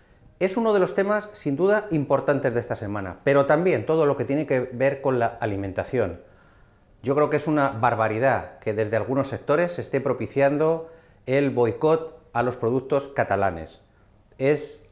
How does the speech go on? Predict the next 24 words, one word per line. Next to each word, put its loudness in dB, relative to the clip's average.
algo 2
que -4
parece 2
que -6
pueda 2
beneficiar 0
a 4
alguien, -2
pero 2
realmente 0
nos -6
perjudica -2
a 0
todos, -4
porque -2
es -8
algo 0
con -2
un -4
efecto -4
boomerang -2
que -6
puede -2
ser -4